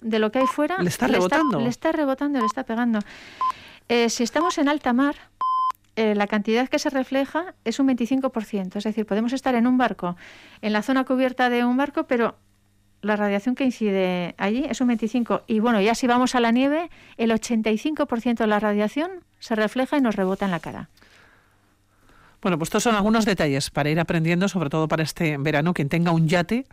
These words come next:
Speaker 2: que no sé si habrá muchas personas que nos estén escuchando que tengan un yate, pues que tengan mucho cuidado, porque como bien nos decías, eh, Marisa, se refleja en un alto porcentaje esta radiación desde el agua,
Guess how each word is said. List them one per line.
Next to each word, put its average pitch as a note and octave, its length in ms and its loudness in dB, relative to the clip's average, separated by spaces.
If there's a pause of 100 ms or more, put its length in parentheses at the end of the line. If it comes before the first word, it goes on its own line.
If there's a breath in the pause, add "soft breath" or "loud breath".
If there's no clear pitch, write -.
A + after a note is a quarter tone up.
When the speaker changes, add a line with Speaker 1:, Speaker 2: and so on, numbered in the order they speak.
(160 loud breath)
Speaker 2:
que D#3+ 100 -4
no D3+ 120 0
sé D#3+ 80 -4
si E3+ 60 -2
habrá D#3 160 0
muchas D#3 240 0
personas D#3+ 360 0
que D#3+ 60 -4
nos D3 80 0
estén D3+ 140 0
escuchando D#3+ 380 0
que D3+ 80 2
tengan E3+ 240 2
un F3 120 2
yate, E3+ 240 2
pues E3+ 120 -2
que D3 80 -4
tengan D3+ 220 0
mucho F3 220 -2
cuidado, F3+ 360 2 (440 loud breath)
porque E3 200 0
como D#3 160 2
bien F3+ 160 2
nos F3+ 80 0
decías, F#3 500 0
eh, E3+ 220 0
Marisa, D#3+ 380 -2
se E3 140 -2
refleja F3+ 540 -2 (340 loud breath)
en D3+ 120 0
un F3+ 200 0
alto A3+ 420 2
porcentaje F3+ 760 0 (400)
esta E3 220 -2
radiación E3 560 0
desde D3 300 -2
el C#3 60 0
agua, D#3+ 280 2